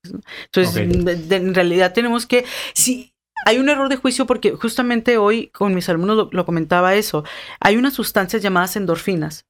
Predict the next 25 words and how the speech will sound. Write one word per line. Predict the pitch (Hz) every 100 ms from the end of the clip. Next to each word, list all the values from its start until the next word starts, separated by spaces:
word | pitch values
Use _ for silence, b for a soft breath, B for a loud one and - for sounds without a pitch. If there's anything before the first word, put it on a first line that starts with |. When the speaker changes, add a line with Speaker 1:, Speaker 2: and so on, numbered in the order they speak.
| -
Speaker 1:
que | 175
Speaker 2:
Ujú. |
Speaker 1:
nos-, | 170 165 170
que | 190
secreta | 180 180 180 208
nuestro | 190 190
cerebro, | 180 180 160 160
que | 180
son | 185 196
analgésicos | 214 202 - 185 208 196
naturales, | 190 180 175 180 160 160 B B B B -
pero | 208 196
así | 185 220
como | 254 254 254
cuando | 202 180
a |
mí | 185
me | 226
duele | 226 233
una | 240
muela, | 233 233 196 170
digamos | 175 185 185
así, | 175 196 180
me | 180 180
tomo | 185 180 214 220